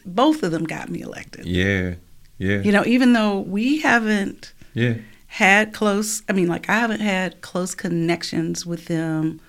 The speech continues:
Speaker 1: over those twenty years, but that
Speaker 2: Yeah.
Speaker 1: bond we formed
Speaker 2: That's right.
Speaker 1: back then, you know, they showed up for me.
Speaker 2: And
Speaker 1: You
Speaker 2: then there
Speaker 1: know?
Speaker 2: was one other person that I just would feel remiss if we didn't reminisce over just a second.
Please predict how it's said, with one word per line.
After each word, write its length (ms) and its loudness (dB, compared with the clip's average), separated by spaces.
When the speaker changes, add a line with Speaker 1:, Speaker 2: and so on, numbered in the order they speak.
Speaker 1:
over 260 -2
those 220 -4
twenty 340 -4
years, 500 -4
but 200 -10
that 220 4
Speaker 2:
Yeah. 60 -8
Speaker 1:
bond 540 0
we 140 -4
formed 680 -2
Speaker 2:
That's 200 -4
right. 260 -4
Speaker 1:
back 320 0
then, 680 -2
you 220 0
know, 440 -4
they 180 0
showed 240 -2
up 180 -2
for 120 -6
me. 360 -2
Speaker 2:
And 220 -2
Speaker 1:
You 120 2
Speaker 2:
then 100 6
there 160 6
Speaker 1:
know? 40 2
Speaker 2:
was 160 0
one 540 2
other 260 4
person 760 0
that 260 -2
I 160 2
just 380 -4
would 180 -4
feel 340 2
remiss 600 6
if 140 0
we 180 2
didn't 320 2
reminisce 580 2
over 280 -2
just 340 -6
a 60 -6
second. 460 -8